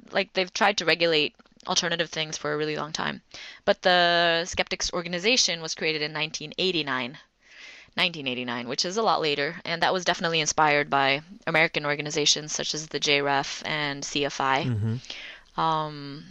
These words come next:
Speaker 1: and they mostly published a newsletter and some books. Um, and I am not sure how great their impact really was. I feel like it was kind of more of a club for people who were interested in that,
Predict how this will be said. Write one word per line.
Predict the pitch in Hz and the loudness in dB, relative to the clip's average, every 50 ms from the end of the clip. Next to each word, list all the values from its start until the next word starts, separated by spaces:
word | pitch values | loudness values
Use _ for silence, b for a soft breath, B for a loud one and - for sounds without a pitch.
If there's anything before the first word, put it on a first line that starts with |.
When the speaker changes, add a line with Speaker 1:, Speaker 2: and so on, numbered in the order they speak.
| - - | -4 -2
Speaker 1:
and | 190 190 185 | 0 2 4
they | 196 190 185 185 180 180 | 6 6 8 8 6 6
mostly | 185 185 196 - - 220 | 4 2 2 2 0 0
published | 214 - 214 185 170 180 180 - - - - | 0 2 0 4 4 4 4 6 4 2 2
a | - | 0
newsletter | 175 165 170 196 208 208 214 208 202 208 202 196 196 202 | -4 -2 -2 0 2 4 4 4 6 6 6 6 6 4
and | 190 - 160 160 | 4 2 0 -2
some | - - 143 147 | -4 -12 -8 0
books. | - 190 208 202 208 _ - - - - - - - - B B B B B B B B B B B B B | 4 4 4 4 4 _ -2 -2 0 0 -2 -4 -6 -10 B B B B B B B B B B B B B
Um, | 214 175 170 165 165 160 151 156 151 | -2 -2 0 0 -2 -4 -6 -6 -8
and | 104 190 - - - - | -6 -4 -6 -4 -2 0
I | - - | 2 2
am | 262 285 277 | 2 2 2
not | 247 220 - | 2 2 4
sure | - - - - 196 175 170 170 170 170 170 175 - - - - | 4 0 0 2 2 2 4 6 6 4 4 0 -4 -12 -16 -10
how | - - 185 175 170 | -4 0 2 2 2
great | 170 165 170 156 - - - | 2 0 0 0 0 0 -2
their | - 151 139 | -2 -2 -2
impact | - 165 165 - 185 196 - | -2 -4 0 0 0 0 0
really | - 220 226 233 233 | 0 0 0 2 4
was. | 233 240 233 240 214 | 6 6 6 6 4
I | 196 185 | 0 0
feel | - 190 180 | 0 -2 -2
like | 180 175 170 - | 0 -2 -2 -4
it | 160 | -4
was | 151 165 - | -6 -6 -4
kind | - 175 165 | -4 -4 -4
of | 160 160 | -4 -4
more | 160 160 160 156 | -4 -2 -2 -2
of | 156 156 | -2 -2
a | 147 147 160 160 - _ _ _ - | -4 -4 -6 -8 -14 _ _ _ -4
club | - 180 175 185 190 196 | 2 2 2 2 2 -2
for | - - - 160 | -12 -6 -6 -6
people | - - 180 - 175 175 | -6 -6 -10 -8 -6 -4
who | 175 | -4
were | 165 151 98 | -4 -4 -4
interested | 120 165 - 190 180 - 196 196 | -4 -6 -4 -4 -4 -4 -2 -4
in | 202 196 | -2 0
that, | 202 202 196 196 - | 2 2 2 2 0